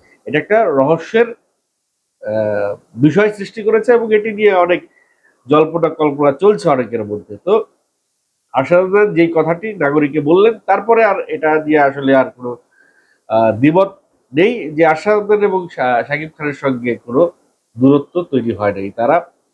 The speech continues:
রোজার ঈদে আশা আদনান শাকিব খানকে নিয়ে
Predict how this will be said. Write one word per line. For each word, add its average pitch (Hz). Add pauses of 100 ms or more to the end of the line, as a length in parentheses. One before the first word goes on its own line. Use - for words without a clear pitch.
(440)
রোজার 156
ঈদে 202 (440)
আশা 147
আদনান 165
শাকিব 139
খানকে 143
নিয়ে 185